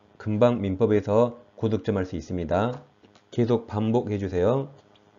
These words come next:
이 시간에는 통시항매권을 공부하겠습니다. 이 통시행관계 인정 여부, 이게 시험에 요즘 많이 나오고 있습니다. 이 내용을 살펴보겠습니다. 먼저 채권 양도를 보겠습니다.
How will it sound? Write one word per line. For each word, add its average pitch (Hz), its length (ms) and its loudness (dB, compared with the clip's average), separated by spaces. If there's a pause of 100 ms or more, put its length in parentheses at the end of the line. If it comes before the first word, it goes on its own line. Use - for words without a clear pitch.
(2750)
이 101 40 -12
시간에는 117 460 8
통시항매권을 123 840 0
공부하겠습니다. 90 920 -2 (440)
이 110 180 -2
통시행관계 135 680 2
인정 107 340 2
여부, 95 340 0
이게 104 200 2
시험에 117 380 0
요즘 101 420 -4
많이 101 180 0
나오고 90 220 0
있습니다. 80 560 -2 (260)
이 104 120 0
내용을 107 280 4
살펴보겠습니다. 104 1000 -2 (920)
먼저 107 180 0
채권 165 320 -2
양도를 127 320 2
보겠습니다. 85 800 -4